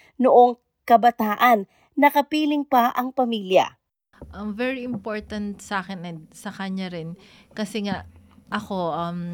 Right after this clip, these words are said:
Speaker 2: growing up as an only child, I feel yung parang minsan ma-, malungkot na parang solo lang. So, at least, eto, kung mapakilala ko siya sa lola niya or mga cousins, yung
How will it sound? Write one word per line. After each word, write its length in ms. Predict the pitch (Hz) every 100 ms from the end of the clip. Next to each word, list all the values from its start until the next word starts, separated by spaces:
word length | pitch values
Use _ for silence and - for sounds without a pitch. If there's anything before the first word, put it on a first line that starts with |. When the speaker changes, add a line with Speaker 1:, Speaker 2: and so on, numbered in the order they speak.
| 175
Speaker 2:
growing 360 | 175 196 202 190
up 160 | 190 -
as 160 | 185
an 100 | 190
only 320 | 160 180 175
child, 460 | 180 - 160 147 147 - _ - -
I 240 | - 190 190
feel 460 | - - 208 185
yung 400 | 185 185 180 175
parang 420 | 175 180 180 180
minsan 460 | 185 233 220 202 185
ma-, 240 | 180 180
malungkot 640 | 180 185 208 208 196 185 -
na 80 | 180
parang 560 | 175 165 170 170 160
solo 400 | - 180 165 180
lang. 480 | 208 202 185 180 190 - - - -
So, 140 | - 214
at 160 | 226
least, 400 | 247 220 - - _ _ _
eto, 340 | 220 214 196
kung 180 | 165 190
mapakilala 680 | 190 185 170 - 190 175 175
ko 80 | 175
siya 160 | 180 170
sa 100 | 175
lola 320 | 160 165 226
niya 220 | 233 220
or 80 | 180
mga 240 | 180 175
cousins, 480 | - 190 165 165 175
yung 320 | 226 226 226